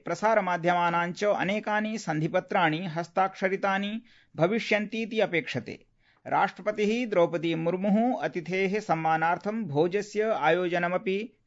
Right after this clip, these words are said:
करिष्यति। रक्षामन्त्री राजनाथ सिंहः, रूस रक्षामन्त्री च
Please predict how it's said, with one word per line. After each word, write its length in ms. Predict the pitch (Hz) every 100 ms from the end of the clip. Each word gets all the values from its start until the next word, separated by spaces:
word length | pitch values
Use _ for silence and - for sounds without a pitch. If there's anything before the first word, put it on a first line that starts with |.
| -
करिष्यति। 600 | 226 160 - 113 98 - _ _ _ _ _ _ _ _ _ _ _ _ _ _ _ _ _ -
रक्षामन्त्री 640 | 170 - 262 254 240 269
राजनाथ 420 | 277 233 196 202 196
सिंहः, 600 | - 208 214 208 226 254
रूस 420 | 233 165 262 233
रक्षामन्त्री 760 | 180 170 - 196 190 196 202
च 120 | 220